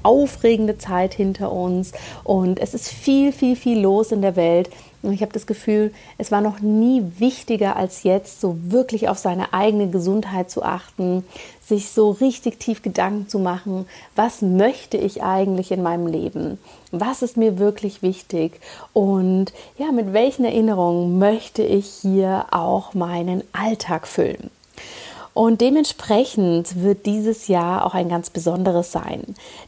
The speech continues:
Denn hier bei Einfach Gesund Leben bei Doktor Jana Scharfenberg wird es so einige Änderungen geben, die ich dir ganz bald verraten werde. Aber es wird vor allem darum gehen, dass du hier noch viel spezifischere Ayurveda-Angebote finden wirst,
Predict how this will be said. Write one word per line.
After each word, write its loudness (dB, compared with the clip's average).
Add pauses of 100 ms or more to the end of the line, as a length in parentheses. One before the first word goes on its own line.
Denn 4
hier 4
bei 2
Einfach 0
Gesund 0
Leben 2 (640)
bei 2
Doktor 2
Jana 4
Scharfenberg -2
wird -2
es -6
so -2 (120)
einige 4
Änderungen 2
geben, 2 (320)
die -2
ich -10
dir -2
ganz -2
bald 0
verraten -2
werde. -2 (260)
Aber 4
es -4
wird 2
vor -2
allem 4
darum 2
gehen, 2 (320)
dass 0
du 2
hier 0
noch 2
viel 2
spezifischere -2
Ayurveda-Angebote 0
finden -2
wirst, 2